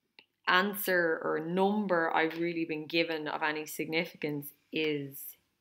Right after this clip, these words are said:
here. The area of the path is sixty-seven point five. So I have just got an expression for the area of the path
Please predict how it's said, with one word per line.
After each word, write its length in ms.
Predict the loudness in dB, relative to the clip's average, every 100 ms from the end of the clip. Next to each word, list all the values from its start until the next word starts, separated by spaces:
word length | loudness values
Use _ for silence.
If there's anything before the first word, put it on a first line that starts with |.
| _
here. 680 | _ -6 0 4 4 2 0 _ _ _ _ _ _ _ _ _ _ _ _ _ _ _ _ _ _ _ _ _ _ _ _ _ _ _ _ _ -8
The 100 | -2
area 260 | 0 0 -2
of 60 |
the 60 | -6
path 380 | -2 -2 -2 -6
is 100 | -8
sixty-seven 760 | -8 -10 -12 -8 -4 -4 -6 -12
point 200 | -12 -12 -6
five. 340 | -2 -2 -4 -8 -16 _ _ _ _ _ _ _
So 680 | -8 -2 0 0 -2 -4 -8 _ _ _ _ _ _ _ _ _ _ _ 0
I 460 | 4 4 2 -4 -8
have 160 | -8 -4
just 300 | -4 -4 0
got 280 | 0 0 -4
an 100 | -10
expression 720 | -8 -4 0 2 0 -4 -6
for 100 | -6
the 180 | -6 -2
area 320 | -2 -2 -4
of 80 | -6
the 80 | -10
path 340 | -4 -2 -4